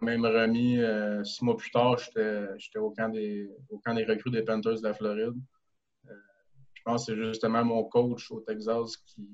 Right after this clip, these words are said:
qui m'a donné cette push-là parce qu'il y avait des contacts, euh, avec les Panthers. Et il a vu mon éthique de travail, ma passion, puis, euh, je pense que ça l'a, ça l'a touché, puis il voulait que j'aille ce break-là.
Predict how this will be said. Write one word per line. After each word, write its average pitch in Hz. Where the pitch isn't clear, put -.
qui -
m'a 104
donné 107
cette -
push-là 117
parce 104
qu'il 107
y 101
avait 104
des 104
contacts, 107
euh, 101
avec 104
les 104
Panthers. 107
Et 101
il 104
a 104
vu 110
mon 120
éthique 117
de 117
travail, 113
ma 110
passion, 110
puis, 104
euh, 101
je -
pense 107
que 107
ça 101
l'a, 101
ça -
l'a 107
touché, 120
puis 120
il 107
voulait 110
que 110
j'aille 107
ce -
break-là. 110